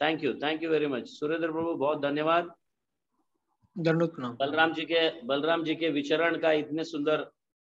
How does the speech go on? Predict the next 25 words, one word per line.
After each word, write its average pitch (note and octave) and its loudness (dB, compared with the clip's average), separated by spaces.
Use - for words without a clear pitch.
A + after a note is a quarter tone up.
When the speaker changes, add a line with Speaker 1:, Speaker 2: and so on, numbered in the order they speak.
Speaker 1:
सर C#3+ 2
वर्णन D3 2
दिया D3+ 4
हुआ D3 4
है C#3+ 2
श्रीमद् C#3 -6
भागवतम B2 0
में, G#2 -6
कहाँ C#3+ 2
कहाँ D3 4
गए C#3+ 4
और C3+ 0
हमको C3+ -2
क्या C3+ 2
क्या D3 2
करना C#3+ 2
है, C#3+ 2
कहाँ C3+ 0
दान C#3 2
करना C#3 -2
चाहिए, C#3 -2
कहाँ B2+ -4
नहीं C3 -4
करना C#3 -4
चाहिए, C3 -4